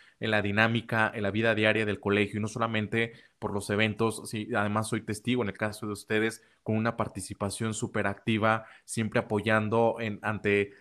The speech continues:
todas las ocurrencias e innovaciones que podamos estar aventando siempre para adelante, eh, todo el colegio. Son mamás presentes, son mamás que apoyan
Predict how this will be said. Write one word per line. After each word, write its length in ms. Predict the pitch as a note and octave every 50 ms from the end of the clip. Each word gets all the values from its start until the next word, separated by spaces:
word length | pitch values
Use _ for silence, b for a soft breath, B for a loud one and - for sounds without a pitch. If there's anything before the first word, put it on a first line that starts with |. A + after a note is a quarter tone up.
| B B B
todas 260 | - B2 B2+ C3 B2+
las 200 | B2 G#2+ G#2 -
ocurrencias 800 | A2+ - - - - A2 A#2 A#2 A#2 G2+ A2 A#2 A#2 A#2 A2+ - -
e 60 | C3 B2
innovaciones 720 | A2 G#2+ G#2 G2+ G2+ G2 - - - A#2+ A#2+ A#2+ A#2 -
que 100 | - -
podamos 500 | G#2+ - G#2+ G#2+ G#2+ A2 A2 A2+ A2 -
estar 440 | - G#2+ - - A2+ A2+ A2+ A2+ - b b b b b
aventando 520 | b G2+ G2+ G#2 G2 F#2+ - A2+ A2+ A2 A2
siempre 320 | G#2 - A2+ G#2 - G#2 -
para 200 | - G#2 G#2 G#2
adelante, 680 | G#2 G#2 G2+ G#2+ A2 G#2+ G2+ - A2+ A2 A2 G#2 - A2+
eh, 40 |
todo 240 | A2 - A2+ A2 A2
el 100 | A2 G#2+
colegio. 640 | - A2+ G#2 G#2+ A2 G#2+ - A#2+ B2 C3 B2+ B2+ - _
Son 280 | - - - B2 A2+ A#2+
mamás 300 | A#2+ A#2 A2 A#2 A#2+ -
presentes, 580 | - - G#2+ - - B2 A#2 A2+ - A2+ G#2+
son 120 | - A#2 A2+
mamás 300 | A2 G#2+ G#2+ A2 A2 -
que 80 | - A2
apoyan 480 | - - A#2 A#2 A2 A2 A2+ A#2+ B2+